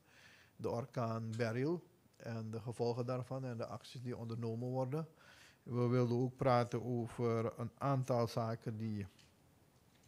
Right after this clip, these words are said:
door de Amerikaanse overheid zijn aangegeven met betrekking tot Suriname. De Tier one, ehm,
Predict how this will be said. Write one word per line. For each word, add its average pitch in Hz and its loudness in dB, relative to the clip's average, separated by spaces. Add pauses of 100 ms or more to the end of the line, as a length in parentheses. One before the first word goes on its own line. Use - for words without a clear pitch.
(460)
door 117 2
de 120 4
Amerikaanse 117 2
overheid 120 4
zijn 113 -2
aangegeven 117 2
met 110 0
betrekking 117 -2
tot 117 -2
Suriname. 110 2
De 127 2
Tier 123 4
one, 120 6 (520)
ehm, 110 2